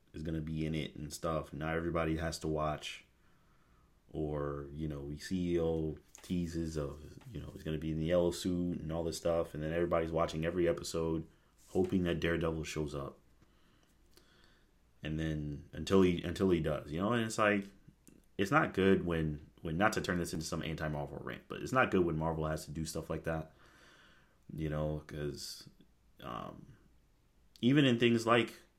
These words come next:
uh, WandaVision, they didn't have to do anything like that. Um, uh,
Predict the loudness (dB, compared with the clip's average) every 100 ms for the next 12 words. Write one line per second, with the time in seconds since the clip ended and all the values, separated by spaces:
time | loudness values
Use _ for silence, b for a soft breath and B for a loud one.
0 | _ -4 2 4 6 6 6 6 2 -2
1 | 0 4 6 6 8 8 8 2 -2 -4
2 | -8 -10 -10 -10 -10 -10 -16 -20 -20 -20
3 | _ _ _ -6 -2 0 -2 -4 -10 -14
4 | -20 _ _ _ _ _ _ -2 0 0